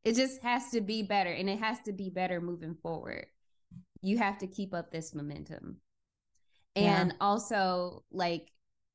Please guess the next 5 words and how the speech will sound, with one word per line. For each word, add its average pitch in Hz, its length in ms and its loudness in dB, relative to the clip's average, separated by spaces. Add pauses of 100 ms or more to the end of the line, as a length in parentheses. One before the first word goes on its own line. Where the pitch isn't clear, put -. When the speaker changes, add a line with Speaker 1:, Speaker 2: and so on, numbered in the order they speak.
(360)
Speaker 1:
with 208 400 2
the 180 80 -6
Best 180 460 -4
Pictures, 330 760 -2 (460)
like, 196 400 2